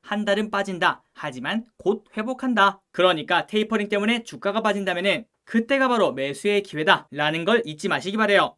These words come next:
자, 다음으로는 특히 성장주가 두드려 맞는 경향을 보여줍니다. 아까 보시다시피 나스닥이 두드려 맞는 걸 확인할 수 있죠. 그 이유는 성장주는 큰 돈을 투자해서 빠르게 성장하기 때문에 그만큼 뭐가 있죠? 빚이 있다는 소리겠죠.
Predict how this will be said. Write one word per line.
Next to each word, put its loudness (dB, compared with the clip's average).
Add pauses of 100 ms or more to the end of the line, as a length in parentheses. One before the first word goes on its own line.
(100)
자, 4
다음으로는 4
특히 0
성장주가 -2
두드려 0
맞는 2
경향을 -6
보여줍니다. 2
아까 -2
보시다시피 -2 (120)
나스닥이 -2
두드려 -2
맞는 -2
걸 0
확인할 -4
수 -6
있죠. 0
그 -2
이유는 0 (160)
성장주는 0
큰 -4
돈을 2
투자해서 -2 (180)
빠르게 -2
성장하기 0
때문에 -2 (180)
그만큼 0 (260)
뭐가 0
있죠? -2 (240)
빚이 -4
있다는 -6
소리겠죠. 0